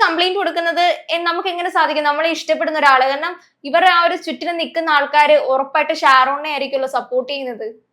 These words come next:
അല്ലേ? കാരണം ഇവര് തമ്മിലുള്ള ആത്മബന്ധം അറിയാവുന്ന ആൾക്കാരായിരിക്കും. ഈ ഒരു കേസ് വന്നപ്പോ തന്നെ പറയുന്നതാണ് ഇവര് തമ്മിൽ ഭയങ്കര ഇഷ്ടത്തിലായിരുന്നു, അല്ലെങ്കിൽ ഇവൻ അവളെ ഭയങ്കര ഇഷ്ടമാണ്. അപ്പൊ ഉറപ്പായിട്ടും പോലീസുകാർ ഉൾപ്പെടെയുള്ളവര് ഷാരോണിനെതിരെ ഒരു കേസ് എടുക്കാന്ന് പറയുന്നത്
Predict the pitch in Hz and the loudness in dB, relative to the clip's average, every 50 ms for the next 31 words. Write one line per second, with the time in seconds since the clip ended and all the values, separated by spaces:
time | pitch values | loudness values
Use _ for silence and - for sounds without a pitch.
0 | _ _ _ _ _ - - 339 339 311 262 233 226 254 247 339 339 370 349 339 | _ _ _ _ _ -8 -4 -2 2 2 2 2 2 0 0 0 0 0 -2 -2
1 | 370 311 359 330 330 320 330 330 320 294 277 269 277 294 285 294 285 311 285 262 | -2 -2 -2 -2 -2 0 2 4 4 4 4 2 0 -2 -2 2 4 6 6 6
2 | 262 269 277 285 285 294 285 262 254 254 262 269 262 254 233 226 226 226 226 - | 4 4 2 2 2 2 0 0 2 4 2 2 2 2 -2 -4 -6 -8 -12 -14
3 | _ _ _ - 302 339 339 349 339 320 302 302 302 302 339 320 294 277 285 294 | _ _ _ -6 -4 -2 -2 0 2 2 2 0 0 -2 -4 -4 -2 -2 -4 -6
4 | 285 311 - 302 294 294 285 269 262 262 262 262 269 262 247 247 262 277 269 262 | -6 -4 -4 -4 -4 -2 0 0 0 0 -2 -4 -4 -4 -4 -4 -4 -4 -4 -4
5 | 285 302 254 262 269 285 294 269 254 240 247 254 269 285 269 269 - - 285 269 | -2 0 0 -2 -2 -2 -4 -4 -4 -4 -4 -6 -6 -6 -8 -8 -6 -4 -4 -2
6 | 285 294 277 262 254 254 247 240 247 254 247 254 _ _ _ - 285 311 277 294 | 0 2 2 2 2 2 0 -2 -6 -8 -10 _ _ _ _ -10 -8 -6 -6 -4
7 | 262 302 311 285 269 277 294 302 302 277 269 269 285 285 277 - - 311 294 285 | -4 -2 0 2 2 2 2 2 2 0 -2 -2 -4 -6 -6 -6 -4 -2 -2 0
8 | 277 294 285 - 359 339 311 277 262 277 269 - - 370 359 359 370 370 311 392 | 0 -2 -2 -2 -2 0 0 0 -2 -4 -4 -2 0 2 2 2 0 0 -2 -4
9 | 370 330 - - 226 226 240 269 277 330 330 320 311 254 220 214 - 302 302 339 | -6 -6 -10 -10 -10 -10 -8 -8 -6 -4 -4 -4 -4 -6 -6 -6 -4 -4 -2 0
10 | 330 302 302 294 294 294 320 339 330 - _ _ _ - 339 330 320 330 359 403 | 0 0 0 0 0 0 0 -2 -4 -10 _ _ _ 0 4 6 6 6 6 4
11 | 415 440 427 427 392 381 381 370 370 - 339 311 320 349 330 359 311 330 320 330 | 2 0 0 -2 -4 -4 -4 -4 -4 -4 -2 -2 -4 -4 -4 -6 -6 -6 -4 -4
12 | 339 339 339 339 320 311 302 302 302 285 311 302 294 | -4 -2 -2 0 0 0 0 -2 -2 -4 -4 -6 -6